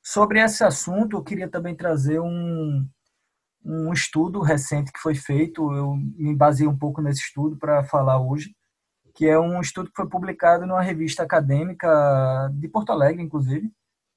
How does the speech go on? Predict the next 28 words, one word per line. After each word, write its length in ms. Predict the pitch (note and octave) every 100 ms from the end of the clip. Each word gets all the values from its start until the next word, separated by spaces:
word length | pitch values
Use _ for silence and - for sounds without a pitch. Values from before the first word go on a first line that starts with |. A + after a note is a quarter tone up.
| -
é 100 | C#3
a 40 |
revista, 540 | C#3+ C#3 D3 D3 - D3+ D3 C#3+ C#3+ C#3 C3 B2+ B2+ _ _ _ _ _
é, 180 | C3 C3
FAMECOS, 720 | - D#3+ D3 C#3 - G#3+ - - _ _ _ _ -
é, 220 | C3+ C3+
volume 380 | C#3 D3+ D#3 C#3+
vinte 180 | E3+
e 40 | C3+
seis, 360 | - D#3 E3
número 260 | E3+ E3+ E3+
dois, 420 | D3 C#3+ C#3+ C3 - - _
do, 300 | C#3 C3+ D3
de 200 | D#3 D3
maio 380 | D#3 D3+ E3+ F3
a 20 |
agosto 360 | D3+ D3 D#3 -
de 60 |
dois 120 | D#3+
mil 100 | D3
e 40 | D3+
dezenove. 460 | E3 D#3+ C3 C3
Foi 140 | C3 E3
um 120 | F3
artigo 240 | E3 D#3+ -
publicado 560 | E3 E3 D#3 D3 D3
por 320 | C#3+ D#3 D3+ D3
Davi, 460 | D3+ D3 C#3+ E3